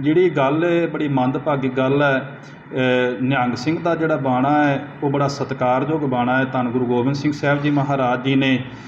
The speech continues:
ਇਹ ਬਾਣਾ ਨਿਹੰਗ ਸਿੰਘਾਂ ਨੂੰ ਬਖਸ਼ਿਸ਼ ਕੀਤਾ ਹੈ ਔਰ ਇਹ ਬਾਣੀ ਦਾ ਵੱਧ ਤੋਂ ਵੱਧ ਸਤਿਕਾਰ ਜਿਹੜਾ ਸੀ ਪਹਿਲਾਂ ਪਿਛਲੇ ਸਮਿਆਂ ਦੇ ਵਿੱਚ ਲੋਕ ਬਹੁਤ ਜ਼ਿਆਦਾ ਕਰਦੇ ਸਨ, ਪਰ ਅੱਜ ਦੇ ਸਮੇਂ ਦੇ ਵਿੱਚ ਬਾਣੀ ਦੀ ਦੁਰਵਰਤੋਂ ਕੀਤੀ ਜਾ ਰਹੀ ਹੈ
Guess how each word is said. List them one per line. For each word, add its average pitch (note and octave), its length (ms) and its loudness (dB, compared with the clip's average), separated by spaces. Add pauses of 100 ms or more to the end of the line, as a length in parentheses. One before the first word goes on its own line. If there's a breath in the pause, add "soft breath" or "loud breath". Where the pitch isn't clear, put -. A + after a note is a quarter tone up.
(180 loud breath)
ਇਹ D3+ 100 2
ਬਾਣਾ C#3 560 2
ਨਿਹੰਗ C3+ 260 0
ਸਿੰਘਾਂ E3+ 300 -4
ਨੂੰ E3+ 100 -6
ਬਖਸ਼ਿਸ਼ C#3 360 -4
ਕੀਤਾ B2+ 440 0
ਹੈ A#2+ 60 -6 (440)
ਔਰ C#3+ 280 2 (480)
ਇਹ E3+ 100 0
ਬਾਣੀ C#3 320 0
ਦਾ D#3 380 2
ਵੱਧ D3 160 -2
ਤੋਂ F3 160 -4
ਵੱਧ E3 160 -2
ਸਤਿਕਾਰ C3+ 540 -2
ਜਿਹੜਾ D#3+ 260 2
ਸੀ D#3 200 -4
ਪਹਿਲਾਂ C#3+ 480 0
ਪਿਛਲੇ C#3+ 380 -4
ਸਮਿਆਂ C3+ 340 2
ਦੇ C3+ 120 2
ਵਿੱਚ C3 600 0 (640)
ਲੋਕ C3+ 280 2
ਬਹੁਤ D3 300 0
ਜ਼ਿਆਦਾ D3+ 220 0
ਕਰਦੇ B2 340 -2
ਸਨ, C3 420 0
ਪਰ C3+ 160 -2 (140)
ਅੱਜ C3+ 120 -2
ਦੇ D3+ 120 0
ਸਮੇਂ C#3+ 300 0
ਦੇ C#3+ 120 2
ਵਿੱਚ C#3+ 540 2 (180)
ਬਾਣੀ C3+ 300 2
ਦੀ D3+ 280 2
ਦੁਰਵਰਤੋਂ C3 600 -2
ਕੀਤੀ A#2+ 300 -4
ਜਾ G#2 180 -4
ਰਹੀ G2+ 260 -6
ਹੈ D#2+ 60 -12